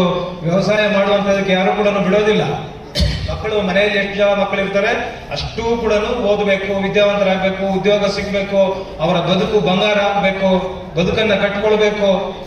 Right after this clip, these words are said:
ಇವತ್ತು ಹೇಳ್ತಾ ಇದ್ರು, ಒಂದು ನಾವು ಒಂದು ಉದ್ಯೋಗವನ್ನ ಪಡ್ಕೊಂಡ್ರೆ ಮುಂದಿನ ದಿನಗಳಲ್ಲಿ ನಾವೇ ಒಂದು ಕಂಪನಿಯನ್ನ ಸ್ಥಾಪನೆ ಮಾಡುವಂತ ಶಕ್ತಿಯನ್ನ ಪಡ್ಕೊಳ್ಬೇಕು. ಆ ರೀತಿ ಆಗ್ಬೇಕು ಅನ್ನುವಂತ ಒಂದು ದೂರದೃಷ್ಟಿಯನ್ನ ಇಟ್ಕೊಂಡು ಇವತ್ತು ಒಂದು ಬೃಹತ್ ಉದ್ಯೋಗ ಮೇಳವನ್ನ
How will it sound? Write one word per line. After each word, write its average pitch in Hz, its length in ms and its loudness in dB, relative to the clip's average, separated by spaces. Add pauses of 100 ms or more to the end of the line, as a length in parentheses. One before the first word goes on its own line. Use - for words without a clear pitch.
(320)
ಇವತ್ತು 190 200 2
ಹೇಳ್ತಾ 208 280 2
ಇದ್ರು, - 640 0 (120)
ಒಂದು 185 240 4 (520)
ನಾವು 185 240 2
ಒಂದು 208 480 0
ಉದ್ಯೋಗವನ್ನ 208 420 2
ಪಡ್ಕೊಂಡ್ರೆ 208 880 0 (140)
ಮುಂದಿನ 208 320 2
ದಿನಗಳಲ್ಲಿ 202 560 2
ನಾವೇ 190 360 2
ಒಂದು 196 640 2
ಕಂಪನಿಯನ್ನ 202 500 2
ಸ್ಥಾಪನೆ 185 420 0
ಮಾಡುವಂತ 185 380 2
ಶಕ್ತಿಯನ್ನ 214 520 -2 (120)
ಪಡ್ಕೊಳ್ಬೇಕು. 185 840 0 (180)
ಆ 165 120 0
ರೀತಿ 214 300 0
ಆಗ್ಬೇಕು 220 500 0
ಅನ್ನುವಂತ 202 300 -2
ಒಂದು 185 420 2
ದೂರದೃಷ್ಟಿಯನ್ನ 202 640 2
ಇಟ್ಕೊಂಡು 196 500 0 (440)
ಇವತ್ತು 170 280 0
ಒಂದು 175 220 0
ಬೃಹತ್ 196 560 2
ಉದ್ಯೋಗ 190 280 2
ಮೇಳವನ್ನ 175 360 0